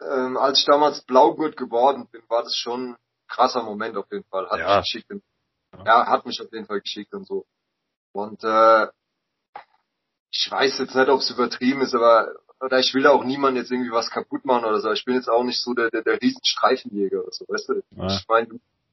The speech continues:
Speaker 1: du kennst mich, ich trag keine Streifen auf dem Gürtel. Also ich hab mit Blau aufgehört, irgendwelche Streifen da drauf zu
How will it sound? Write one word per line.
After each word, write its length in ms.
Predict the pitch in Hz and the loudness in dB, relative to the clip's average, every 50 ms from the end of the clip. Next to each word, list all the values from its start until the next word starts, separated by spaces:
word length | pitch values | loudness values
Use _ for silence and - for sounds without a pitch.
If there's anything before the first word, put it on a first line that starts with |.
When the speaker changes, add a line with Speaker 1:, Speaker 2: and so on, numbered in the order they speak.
| _ _ _ _ _ _ _ | _ _ _ _ _ _ _
Speaker 1:
du 80 | - 104 | -12 -2
kennst 340 | - 131 131 139 131 - - | 2 4 4 4 2 -2 -6
mich, 160 | 120 - - | -4 -4 -4
ich 100 | 107 - | -4 -2
trag 420 | - 123 120 123 123 - - _ - | 2 4 4 4 4 2 -2 _ -4
keine 260 | - 120 120 117 107 | -2 -2 -2 -2 -4
Streifen 420 | - - - 117 131 127 - 117 | -4 0 2 2 2 2 0 -6
auf 60 | 104 - | -14 -14
dem 100 | 104 101 | -12 -10
Gürtel. 260 | 110 120 - 101 95 | -10 -10 -8 -8 -10
Also 120 | 95 - 98 | -8 -6 -6
ich 100 | - - | -4 -4
hab 100 | 110 - | -6 -6
mit 160 | 117 107 - | -8 -12 -4
Blau 240 | - 113 113 120 120 | 2 4 4 6 6
aufgehört, 440 | 110 120 120 - 120 110 117 120 117 | 4 2 0 -2 0 0 2 0 0
irgendwelche 300 | 113 - - 101 - - | -2 -10 -10 -10 -10 -10
Streifen 380 | - - - 117 123 - - | -6 0 2 2 2 2 0
da 80 | 104 95 | -4 -6
drauf 200 | - - 95 - _ | -4 -6 -8 -10 _
zu 100 | _ | _